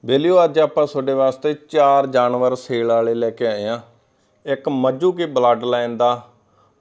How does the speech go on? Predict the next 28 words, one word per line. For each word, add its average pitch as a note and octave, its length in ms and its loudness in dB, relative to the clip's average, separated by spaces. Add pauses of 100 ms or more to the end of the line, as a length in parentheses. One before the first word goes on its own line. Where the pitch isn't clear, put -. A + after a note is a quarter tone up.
ਬੜਾ C3+ 340 4 (200)
ਚੰਗਾ D3 400 0
ਟੌਪ C#3 540 0
ਕੁਆਲਿਟੀ B2+ 460 0
ਦਾ A#2 220 0 (260)
ਜੰਗਬਾਜ਼ A2+ 640 0
ਘੋੜਾ A2+ 520 0 (460)
for A2+ 160 -2
sale A2 300 -8
ਲਈ A2 320 -6
ਆ G#2+ 140 -6 (520)
ਤੇ C#3+ 140 0
ਸਟੱਡ B2+ 420 0
ਸਰਵਿਸ A#2 500 -2
ਵੀ C3+ 140 -6
ਓਪਨ G2+ 380 -8
ਆ। F2+ 40 -20 (1040)
ਤੇ D#3 100 -12 (100)
ਇੱਕ D3 220 -6
ਮਾਰਵਾੜੀ B2+ 680 2
ਵਿਸ਼ੇਰੀ A#2+ 640 -6 (280)
ਤੇ C#3 240 -12
ਇੱਕ C3 240 -6
ਆਹ B2+ 280 -2 (160)
ਕਾਲੀ A#2 440 0 (960)
ਤੇ F3+ 200 -10 (100)
ਇੱਕ D#3+ 260 -2
ਹੈਗੀ C#3+ 380 -4